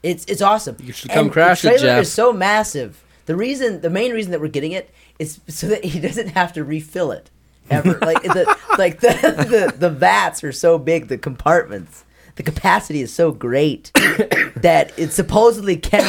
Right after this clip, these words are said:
Speaker 1: withstand a four-day weekend of Hostetlers feasting off of it.
Speaker 3: Hmm.
Speaker 1: We shall see.
Speaker 2: And then usually the weekend is capped on Saturday night with some karaoke and line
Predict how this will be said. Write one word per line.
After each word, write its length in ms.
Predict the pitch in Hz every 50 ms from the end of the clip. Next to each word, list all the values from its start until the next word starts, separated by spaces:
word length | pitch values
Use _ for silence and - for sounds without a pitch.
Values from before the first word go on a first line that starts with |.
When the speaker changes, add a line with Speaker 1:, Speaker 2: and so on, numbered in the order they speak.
| 185 165 -
Speaker 1:
withstand 680 | 269 - - - - 175 180 185 180 165 147 123 113 - - _ - - - - _
a 120 | 139 139
four-day 840 | - - - - - 208 214 220 220 208 185 156 147 196 202 202
weekend 460 | 180 151 143 185 196 - 185 170 139 131
of 100 | 127 -
Hostetlers 720 | - 170 180 185 - - - 160 120 131 127 113 104 - - _ _ _
feasting 600 | _ - - 196 240 240 - - 190 175 160 -
off 240 | - 180 180 170 143
of 100 | 160 131 117
it. 240 | 101 - - _ _ _ _ _ _ _ _
Speaker 3:
Hmm. 280 | - 156 175 151 113 92 - -
Speaker 1:
We 240 | - 175 214 220 214
shall 420 | 175 - - 196 196 196 185 165
see. 600 | 131 - - - 160 165 156 127 98 90 92 127 _ _ _ _ _ _ 120 98 - _ _ _ _ _ _ _ _ _ _ _ - - - - - - - - _ _ _ -
Speaker 2:
And 100 | 147 139
then 100 | 139 135
usually 420 | 151 190 214 214 202 175 185 180
the 120 | 156 147 139
weekend 360 | 151 160 151 160 143 131 123
is 300 | 123 120 120 117 110 110
capped 560 | - - - - 143 135 127 110 110 - -
on 200 | - 120 117 117 117
Saturday 360 | - - 135 127 131 127 120
night 320 | 113 113 113 113 110 104
with 120 | 107 113 -
some 400 | - 113 107 101 98 95 - _ _
karaoke 640 | - 147 131 123 117 110 104 98 - 98 87 87 107 - _ _ _
and 260 | - 107 110 107 104 104
line 380 | 104 107 104 101 98 95 -